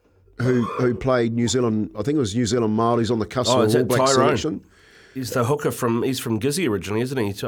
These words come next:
Speaker 2: think he's been playing for Hawke's Bay.
Speaker 1: Hawke's Bay. Apparently, apparently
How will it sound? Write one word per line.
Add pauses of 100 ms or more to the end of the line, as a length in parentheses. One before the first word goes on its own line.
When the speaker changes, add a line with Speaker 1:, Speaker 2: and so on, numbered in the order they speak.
(120)
Speaker 2:
think
he's
been
playing
for
Hawke's
Bay.
Speaker 1:
Hawke's
Bay.
Apparently, (420)
apparently